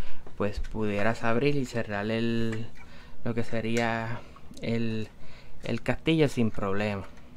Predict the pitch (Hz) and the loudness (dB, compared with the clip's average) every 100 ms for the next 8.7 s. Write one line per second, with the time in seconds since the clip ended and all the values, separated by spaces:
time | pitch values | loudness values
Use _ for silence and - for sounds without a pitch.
0 | - - - - - - - - - - | -16 -12 -10 -8 -10 -10 -14 -14 -12 -8
1 | 101 101 110 113 120 131 127 139 185 226 | -6 -4 -2 0 0 2 2 4 4 2
2 | - 175 180 170 - - - - 117 113 | 2 4 4 0 -6 -10 -12 -8 -6 -4
3 | 104 104 98 117 123 127 127 127 110 98 | -4 -4 -2 -2 0 -2 -2 -4 -4 -4
4 | - - - - - - - - - - | -6 -6 -8 -14 -16 -18 -18 -16 -18 -18
5 | - - - - - 113 107 110 - 101 | -20 -18 -18 -12 -4 -2 2 2 4 2
6 | 92 107 117 127 131 131 127 - 135 135 | 2 4 6 6 4 4 2 2 2 2
7 | 131 131 131 - - 135 131 139 135 131 | 4 4 2 0 0 0 0 -2 0 2
8 | 143 - 220 214 165 165 | 0 0 0 2 0 -2